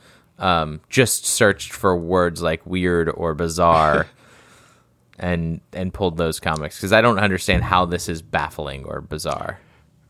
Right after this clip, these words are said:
Speaker 2: Well, I don't think, uh, 'cause I think that thing was written a few, like, a, quite a while ago, and it's all scans of, of, of pages.
Speaker 1: Oh, yeah, it
Speaker 2: Garfield.
Speaker 1: looked like real, like, uh, Web one point oh or whatever.
Speaker 2: Yeah, I, I mean, even today, I'm not sure you can search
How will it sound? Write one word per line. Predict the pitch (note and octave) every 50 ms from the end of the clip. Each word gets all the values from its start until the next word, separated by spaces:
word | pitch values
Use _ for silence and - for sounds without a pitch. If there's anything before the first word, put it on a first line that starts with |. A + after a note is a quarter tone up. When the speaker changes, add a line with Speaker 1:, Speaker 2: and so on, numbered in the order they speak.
| _ _
Speaker 2:
Well, | - B2 C#3 C#3+
I | E3 A3+
don't | C4 C4 G#3+ -
think, | E3 D#3 D#3+ - -
uh, | C#3+ C#3+
'cause | C#3 - D3+ C3 C3+
I | D#3+ E3
think | D#3+ - F#3 D#3+
that | C#3+ C3 C3 C3+
thing | - C#3 C3
was | B2 A2 F#2+ G2
written | A2+ D#3 D#3+ E3 B2
a | G#2+
few, | - - A#2 A#2 A2+ A2 G#2+ A2 - - - _ _ _ _
like, | B2+ B2 A2+ - A2
a, | G#2+ G#2 E2
quite | - - - E3
a | D3+ G#2+
while | G2+ A2+ C#3 D#3+ D3+
ago, | A#2 - A2
and | G#2+ G#2+
it's | A2 - -
all | C#3 C3+ B2+
scans | - - - - - A#2+ A#2 C3+ D3+ C#3+ A#2 G2+ G2 G2 F#2+ - -
of, | - - A#2 G2 - - _
of, | - A#2 G#2 G2 - _ _ _ _ _ _ _ _ _ _ - - _ _
of | A#2+ A#2 G#2 G2+ - _
pages. | - A#2+ B2 - C#3+ - A2+ G#2+ G2+ G2 - - - - - _ _ _ -
Speaker 1:
Oh, | B2 C#3
yeah, | C#3 C3+ B2+
it | A2
Speaker 2:
Garfield. | G2+ G#2
Speaker 1:
looked | A#2+ B2 - -
like | G#2+ G2+ F#2 F2 - F2+
real, | F#2 G2 G2 F#2 F2+ F2 E2 D#2+ -
like, | F2+ F#2 E2 E2 - - - _ _ _ -
uh, | - F2 D#2+ D#2+ D2+ D2 - -
Web | F#2 F2+ F2+ E2+ E2 D#2 D#2+
one | E2+ E2+ E2 E2 D#2+
point | - E2 D#2+ D#2 D#2
oh | D2+ D2 D2+
or | D2+ D2 D2
whatever. | D2 D2 D2 D2+ C#2+ D2+ D2 - - _ _ _ _ _ _ _ _ _
Speaker 2:
Yeah, | - A2+ A#2+ C#3 D3 C3+
I, | C3 D3+ - - -
I |
mean, | C#3+ D#3+ E3 D3+ C#3 - _ -
even | F#3 A3 A3 B3 G3
today, | - - D3 E3 E3
I'm | C#3+
not | C3+ C#3+ C#3
sure | - - D3 C#3+
you | C#3
can | - D3 A#2
search | - - - A2+ C3+ C#3+ - - - -